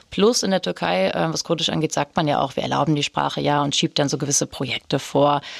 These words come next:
laut denen dann, es dann Unterricht geben kann et cetera. Also ich denke mal, dass da die Türkei natürlich auch sagt, dass, ähm, da kann man eine Mittellösung finden, vielleicht sogar selber sagt, wir haben auch Mittellösungen gefunden und die ein bisschen, ja, ein bisschen besser darstellt, als sie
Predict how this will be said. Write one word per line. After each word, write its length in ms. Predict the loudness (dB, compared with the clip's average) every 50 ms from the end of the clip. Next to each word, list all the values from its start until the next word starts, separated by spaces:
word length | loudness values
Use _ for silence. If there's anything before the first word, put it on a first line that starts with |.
| -16 -16 -18 -20 _
laut 300 | -2 2 2 2 2 2
denen 320 | 2 2 4 4 4 4 4
dann, 240 | 4 2 2 0 -2
es 80 | -2
dann 140 | -2 0 2
Unterricht 380 | 2 2 2 0 -2 -4 -2 -2
geben 180 | 0 0 0
kann 160 | 0 0 0
et 120 | -2 -2 0
cetera. 360 | -2 -2 -2 -2 -4 -4 -2
Also 180 | -2 0 2 2
ich 100 | 2 2
denke 220 | 2 0 2 2
mal, 140 | 0 0 0
dass 160 | 0 -2 -2
da 240 | 0 2 2 2 0 -2 -8 -18 -18 -20 -10 _
die 60 | -4 0
Türkei 240 | 0 0 0 0
natürlich 280 | -2 0 -2 -2 0 0
auch 140 | 0 0 0
sagt, 300 | 0 -2 -2 -2 -2 -4
dass, 220 | -4 -4 -2 -4 -2
ähm, 580 | -2 0 0 2 0 0 -2 -4 -8 -10 -10 -12 -14 _ -20 _ _ _ _ -6
da 140 | -2 -2 0
kann 140 | 0 0 0
man 100 | 0 2
eine 80 | 2 2
Mittellösung 600 | 2 4 4 4 6 6 6 4 4 2 0 0
finden, 420 | 2 2 2 2 4 4 2 2
vielleicht 280 | 2 2 2 0 0 0
sogar 200 | 0 2 2 2
selber 240 | 4 2 2 2 2
sagt, 320 | 2 2 0 0 -4 -14 -8
wir 220 | -2 -2 0 0
haben 160 | 0 -2 0
auch 220 | 0 0 0 0 -2
Mittellösungen 560 | -2 0 0 0 0 2 2 2 2 2 0
gefunden 300 | -2 -2 -2 -2 0 2
und 120 | 0 2
die 80 | 2 2
ein 60 | 2
bisschen, 280 | 2 0 2 0 0 0 -2 -8 -10 -10 -10 -12 -14 -18 _ -4
ja, 140 | -2 0
ein 100 | 0 0
bisschen 260 | 0 0 0 0 2 0
besser 240 | 0 0 0 0
darstellt, 420 | 0 0 -2 -2 -2 -4 -4 -2 0
als 220 | 0 0 0 0
sie 160 | -2 -2 -2